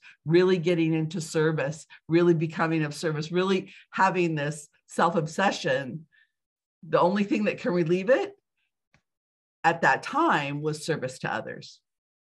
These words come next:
right? I got busy getting busy. And, um, and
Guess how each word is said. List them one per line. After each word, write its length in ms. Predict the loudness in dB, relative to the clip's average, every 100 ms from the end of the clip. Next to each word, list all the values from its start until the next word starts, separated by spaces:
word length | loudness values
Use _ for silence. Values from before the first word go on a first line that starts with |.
| _
right? 360 | -4 0 2 0
I 120 | -4 -4
got 400 | 2 2 2 -2
busy 600 | -2 -2 -2 -2 -6 _ -4
getting 320 | -4 -2 -4
busy. 480 | -4 -6 -8 -10 -14 _ -20 -20 _ -6
And, 420 | -4 -4 -4 -6
um, 380 | -2 0 -2 -6 -6
and 440 | -2 -2 -4